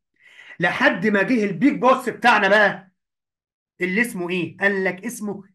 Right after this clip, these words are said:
لينوس. رحت أنا و-، وخلود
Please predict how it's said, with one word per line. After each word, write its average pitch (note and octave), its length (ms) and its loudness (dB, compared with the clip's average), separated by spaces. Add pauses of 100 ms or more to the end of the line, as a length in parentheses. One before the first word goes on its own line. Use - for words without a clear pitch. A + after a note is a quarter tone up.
لينوس. A3+ 1200 2 (3250)
رحت - 240 -12
أنا G3 140 -4
و-، D#3 200 -10 (200)
وخلود D#3+ 720 -4